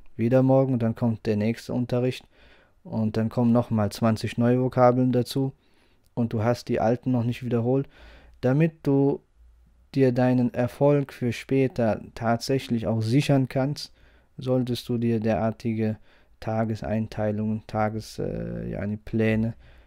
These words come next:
tatsächlich, yani, irgendwie integrieren in deinen Alltag. Also Schritt eins, im Unterricht,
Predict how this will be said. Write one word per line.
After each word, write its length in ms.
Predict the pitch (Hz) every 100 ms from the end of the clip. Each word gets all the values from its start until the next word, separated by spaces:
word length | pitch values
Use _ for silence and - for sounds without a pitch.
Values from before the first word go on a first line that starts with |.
| _ -
tatsächlich, 680 | 107 107 - 113 - 107 104
yani, 380 | 101 101 101 - _ _ - - -
irgendwie 460 | 120 113 110 107 107
integrieren 720 | 107 110 104 117 123 110 104
in 100 | 101
deinen 200 | 101 98
Alltag. 460 | 98 98 - 92 - - - - - - - - - - - - - -
Also 300 | 123 117 117
Schritt 260 | - 135
eins, 400 | - 139 156 - 131 123 120
im 280 | - 127 127
Unterricht, 680 | - 139 131 120 123 - -